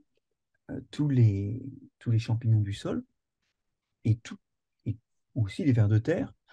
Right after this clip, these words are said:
Et tout ça, ça supporte très mal le labour. D'accord ? Donc, euh, en fait, euh, il faut, faut bien que vous ayez en tête, euh, que, en fait, vous, dès que vous perturbez le sol, c'est pas bon, et qu'en plus,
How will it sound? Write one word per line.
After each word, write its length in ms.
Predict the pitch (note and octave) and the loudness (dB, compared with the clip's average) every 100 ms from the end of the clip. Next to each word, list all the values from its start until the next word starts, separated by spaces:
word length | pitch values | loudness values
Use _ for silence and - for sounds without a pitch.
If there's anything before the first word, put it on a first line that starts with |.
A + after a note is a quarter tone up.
| - _ - | -20 _ -4
Et 100 | A2+ | -2
tout 140 | D3+ | 0
ça, 180 | B2 G#3 | 0 0
ça 140 | E3+ | -2
supporte 400 | A#2+ A#2+ A#2+ A#2 | -4 -4 -2 -2
très 200 | - G3 | -2 -2
mal 200 | F#3 F#3 | 0 0
le 160 | D3 A2+ | 0 0
labour. 240 | G#2 F2+ - _ _ _ _ _ _ _ _ | 0 -6 -14 _ _ _ _ _ _ _ _
D'accord ? 400 | A#2 - - - _ _ _ _ _ _ _ _ _ _ _ _ _ _ - | -14 -10 -12 -12 _ _ _ _ _ _ _ _ _ _ _ _ _ _ 2
Donc, 380 | B2+ C#3 C3 C3+ | 6 6 6 6
euh, 160 | B2 | 8
en 100 | A#2 | 8
fait, 280 | A#2+ G3+ - | 6 0 0
euh, 100 | B2+ | 0
il 80 | A#2 | 0
faut, 180 | - A#2 | -2 -4
faut 160 | B2+ | -2
bien 160 | A#2+ D3 | 2 4
que 80 | B2+ | 4
vous 200 | A#2 A#2+ | 4 6
ayez 160 | A#2+ | 6
en 180 | A2 G#2 | 6 4
tête, 380 | D3 A3+ - _ _ _ _ - _ _ _ - | -2 -6 -8 _ _ _ _ -20 _ _ _ -4
euh, 180 | A#2+ A2 | 0 0
que, 340 | A2+ A#2+ A#2 - | 2 4 4 2
en 220 | - A2 | -8 -10
fait, 320 | - F#3+ - | -8 -8 -2
vous, 280 | A#2 A2+ - - - - A#2 _ _ _ _ _ _ _ _ _ - | 0 0 -4 -16 -18 -18 -20 _ _ _ _ _ _ _ _ _ 0
dès 100 | C#3 | 2
que 60 | A#2+ | 2
vous 180 | A#2+ A#2 - | 0 0 -2
perturbez 380 | A#2 - A2+ | -2 -2 -2
le 60 | A2+ | -2
sol, 240 | - C3 | -2 -2
c'est 160 | A#2+ G#2+ | -2 -2
pas 140 | G#2 | -2
bon, 160 | B2+ G#3 | -2 -2
et 80 | D3+ | -4
qu'en 180 | C#3 C3+ | -4 -4
plus, 400 | - A3+ B3 | -6 -6 -8